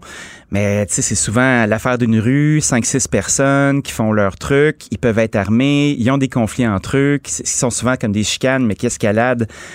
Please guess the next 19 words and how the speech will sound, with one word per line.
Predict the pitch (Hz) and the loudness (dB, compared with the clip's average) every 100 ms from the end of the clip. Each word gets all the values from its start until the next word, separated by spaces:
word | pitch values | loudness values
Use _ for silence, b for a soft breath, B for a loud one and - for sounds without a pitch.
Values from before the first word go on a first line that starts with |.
| B B B | B B B
avec, | 110 104 117 120 | -4 -2 0 0
euh, | 110 104 101 101 101 | 2 2 2 0 0
avec | 110 110 113 | 0 -2 -2
une | |
finalité | 107 - 110 107 | -2 0 0 -2
qui | - 120 | -4 -4
est | |
beaucoup | 95 - | -4 -8
plus | - | -4
grave, | 120 117 120 | 0 0 0
comme | 107 | 0
des | 101 | 0
coups | - - | -2 -6
de | - | -2
feu | 127 131 | 0 0
ou | 98 | -2
de | 95 | -2
la | 104 95 | -2 0
mort. | 104 165 196 | 0 2 0